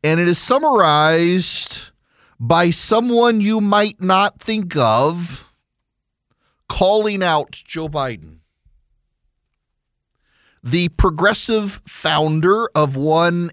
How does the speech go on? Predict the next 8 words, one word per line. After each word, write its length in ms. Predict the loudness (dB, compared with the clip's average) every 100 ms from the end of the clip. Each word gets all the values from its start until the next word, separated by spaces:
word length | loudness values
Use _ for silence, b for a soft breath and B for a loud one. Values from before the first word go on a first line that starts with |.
| -8
Amazon 840 | -4 -2 0 0 0 2 2 2 0
dot 420 | 0 2 0 -4
com, 680 | -4 -2 0 -2 -6 -12 -18 _ _ _ _ _ _ _ _ _ _ _ _
Jeff 240 | -6 -4 -4
Bezos. 720 | -6 -6 -6 -10 -14 -18 -20 -20 _ _ _ _ _ _ _ _ _ _ b b b b b b 0
Over 260 | 0 0 0
the 80 |
weekend, 600 | 0 0 0 0 0 -2